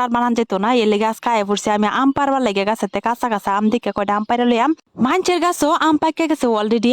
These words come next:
আমরার গাছের আম দিয়ে এখনো পাকতে একটু দেরি হরতাছে, তো এর লেগে ভাবলাম যে আজকে একটু আচার বানাইয়ে হালাই।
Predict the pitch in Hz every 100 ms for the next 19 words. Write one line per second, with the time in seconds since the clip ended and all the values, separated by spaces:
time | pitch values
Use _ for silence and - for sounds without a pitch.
0 | 247 262 214 208 233 240 233 240 214 208
1 | 202 233 233 240 - 220 240 254 254 254
2 | - 202 220 247 220 233 247 262 226 220
3 | 226 226 220 226 - 240 - 226 240 214
4 | 208 240 196 196 208